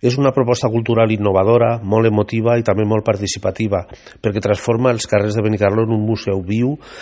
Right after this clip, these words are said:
que es pot recórrer caminant i descobrint històries humanes que formen part de la nostra memòria col·lectiva.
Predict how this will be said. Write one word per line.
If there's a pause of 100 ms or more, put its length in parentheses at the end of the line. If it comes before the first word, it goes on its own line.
(160)
que
es
pot
recórrer
caminant
i
descobrint
històries
humanes
que
formen
part
de
la
nostra
memòria
col·lectiva.